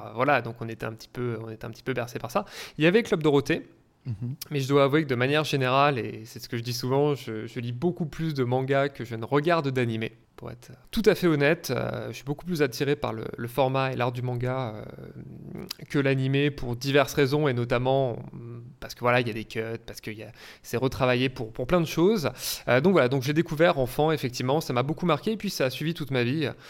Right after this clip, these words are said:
Speaker 1: puisque ensuite il y a eu Angel Art, euh, dans les années deux mille, et, euh, Angel Art a apporté encore un complément en maturité, a apporté autre chose, et finalement c'est une œuvre qui m'a accompagné jusqu'à il y a très peu, bah, jusqu'à la publication de cet ouvrage-là.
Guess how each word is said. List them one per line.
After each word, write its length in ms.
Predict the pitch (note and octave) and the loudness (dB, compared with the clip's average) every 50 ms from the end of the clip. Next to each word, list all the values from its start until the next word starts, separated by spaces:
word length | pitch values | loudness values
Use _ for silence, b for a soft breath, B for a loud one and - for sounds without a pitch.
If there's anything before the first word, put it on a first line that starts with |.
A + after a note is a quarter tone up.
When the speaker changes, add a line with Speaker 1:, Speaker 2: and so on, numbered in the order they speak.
| B B B B B B B | B B B B B B B
Speaker 1:
puisque 320 | - - A2+ A2 - - C3+ | -12 -10 -8 -8 -4 -2 0
ensuite 400 | A#2+ A#2 A#2 A2+ A2+ - A#2+ - | 0 2 0 -2 -6 -8 -8 -6
il 40 | A#2+ | -4
y 20 | |
a 20 | A2+ | -4
eu 20 | A2+ | -4
Angel 260 | A2+ A2+ A2 A2 A2 | -6 -6 -4 0 2
Art, 240 | A#2 C3+ D3 - - - A2 - - b b b b b - - | 2 2 2 0 -6 -12 -14 -14 -16 b b b b b -18 -14
euh, 100 | A2 G#2+ G#2+ - A#2+ - - - - - - - - - - - - - - | -12 -12 -12 -12 -14 -14 -14 -16 -16 -16 -18 -18 -18 -18 -16 -16 -16 -14 -12
dans 40 | A#2 | -10
les 120 | A#2 A#2 B2 | -8 -6 -4
années 140 | A#2+ B2 | -4 -2
deux 100 | B2 B2+ | -2 -2
mille, 380 | B2 B2 B2 C#3+ E3+ F#3 D#3+ B2 B B B B B B B | -2 -2 -2 -2 0 0 -2 -4 B B B B B B B
et, 340 | - C3+ A#2+ B2 C3+ C3+ B2+ | -4 2 4 6 6 6 4
euh, 280 | A#2 G#2+ A2 A2 A2+ - | 4 2 0 -2 -4 -4
Angel 280 | C#3 B2+ B2 B2 B2 A#2+ | -4 -4 -2 -2 2 2
Art 180 | B2+ C3 C3 - | 2 2 2 0
a 80 | - A2 | -4 -4
apporté 320 | A2 - A#2+ A2+ - - | -2 -2 -4 -4 -2 -2
encore 280 | C3+ C3 A#2+ C#3+ C3+ B2+ | -2 -2 2 2 2 2
un 120 | B2+ B2 | 2 0
complément 880 | B2 - D3+ B2 C3 D3 C3+ B2+ B2 B2+ C3+ C#3+ D3 D#3 D3+ C#3+ B2 A2+ | -2 -4 -4 0 0 0 2 2 2 4 4 6 6 6 6 4 2 0
en 40 | - | -2
maturité, 840 | A2+ A2+ A#2 A#2+ - - C3+ - - B2 - A2+ A2 A#2+ C3 C#3 C#3 | -2 -2 -2 -2 -2 -4 -4 -4 -4 -2 -2 0 2 2 4 4 2
a 60 | B2 | 2
apporté 280 | A2 - A2+ A#2 - C#3 | 0 -2 -6 -4 -2 0
autre 300 | C3 C3 B2+ - C#3+ B2+ | 0 0 0 0 -2 -2
chose, 340 | B2 - D#3 F#3 G#3+ F#3 D3 | 0 2 4 6 6 6 4
et 60 | B2 | -2
finalement 400 | - - B2 A#2 A#2 C3+ E3 F#3 | -2 -2 -4 -2 0 0 0 0
c'est 160 | F3 - B2 | -2 -4 -6
une 100 | A2+ A#2+ | -6 -4
œuvre 160 | C3 D#3+ - | -4 -6 -6
qui 140 | - - A#2 | -6 -6 -4
m'a 220 | A#2 A#2 B2 C#3 | -2 -2 0 0
accompagné 480 | C3 B2 B2+ A#2 A#2+ A#2 A2+ A#2+ C#3 D#3+ | -2 -4 -4 -6 -6 -6 -4 -4 -4 -6
jusqu'à 340 | C#3 B2+ A#2 - - B2 B2+ | -6 -8 -12 -10 -8 -6 -6
il 100 | C3 A#2+ | -6 -6
y 60 | A2+ | -6
a 260 | A2 A2 A2 A2 A#2 - | -6 -8 -8 -10 -12 -8
très 160 | - C#3 A#2 | -4 -4 -4
peu, 160 | B2+ - - G3 G3 - _ _ | -4 -6 -10 -12 -12 -16 _ _
bah, 120 | - G2+ A2+ | -12 -12 -12
jusqu'à 220 | - - - D#3 | -12 -2 2 2
la 80 | C#3+ C3 | 2 2
publication 500 | - C3 C3 C3 - A#2+ A2 - C3 D3+ | 0 -4 -4 0 0 0 0 0 -4 -2
de 60 | - | -2
cet 140 | C#3+ A#2+ C3+ | -2 -2 -2
ouvrage-là. 320 | B2 A#2+ A2 G2+ G#2 | -4 -4 -4 -4 -8